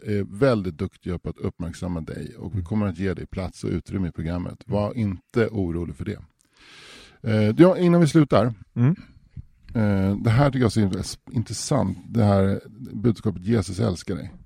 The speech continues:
Speaker 2: Ja.
Speaker 1: Jag är så glad. Alltså, jag är ju faktiskt, jag, jag tror att jag inte tror på Gud. Jag
Speaker 2: Nej.
Speaker 1: tror att jag är ateist.
Speaker 2: Ja.
Speaker 1: Jag tycker ändå att det är så jävla härligt på
Speaker 2: Man
Speaker 1: något
Speaker 2: blir
Speaker 1: sätt.
Speaker 2: lite glad och det är
Speaker 1: Mm.
Speaker 2: ganska, ganska trevlig typografi.
Speaker 1: Ja, det är det.
Speaker 2: Kan lägga upp
Speaker 1: Kan
Speaker 2: det
Speaker 1: du
Speaker 2: på
Speaker 1: vilja
Speaker 2: Instagram.
Speaker 1: läsa vad det står?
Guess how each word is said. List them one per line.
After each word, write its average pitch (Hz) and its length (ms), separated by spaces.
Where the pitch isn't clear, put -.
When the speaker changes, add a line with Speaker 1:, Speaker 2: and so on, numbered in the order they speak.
Speaker 2:
Ja. 120 420
Speaker 1:
Jag 131 120
är 185 40
så 147 100
glad. 131 400
Alltså, 139 280
jag 135 200
är 160 40
ju 156 240
faktiskt, 110 360
jag, 123 200
jag 127 320
tror 135 240
att 101 80
jag 117 100
inte 110 240
tror 104 140
på - 80
Gud. 101 300
Jag - 80
Speaker 2:
Nej. 101 100
Speaker 1:
tror 120 120
att - 80
jag 98 80
är 85 40
ateist. - 320
Speaker 2:
Ja. 98 160
Speaker 1:
Jag - 100
tycker 170 160
ändå 117 220
att 131 60
det 113 120
är 104 80
så - 140
jävla 92 720
härligt 123 400
på - 60
Speaker 2:
Man 123 80
Speaker 1:
något 120 40
Speaker 2:
blir 135 100
Speaker 1:
sätt. 165 60
Speaker 2:
lite 147 240
glad 127 200
och 110 80
det 127 60
är 139 40
Speaker 1:
Mm. 123 60
Speaker 2:
ganska, 131 380
ganska 190 520
trevlig 123 380
typografi. 90 600
Speaker 1:
Ja, 117 200
det 131 120
är 180 60
det. - 200
Speaker 2:
Kan 131 100
lägga 131 160
upp 143 100
Speaker 1:
Kan 131 140
Speaker 2:
det 131 60
Speaker 1:
du 127 60
Speaker 2:
på 131 60
Speaker 1:
vilja 131 220
Speaker 2:
Instagram. 104 300
Speaker 1:
läsa 107 280
vad 127 100
det 113 60
står? 104 240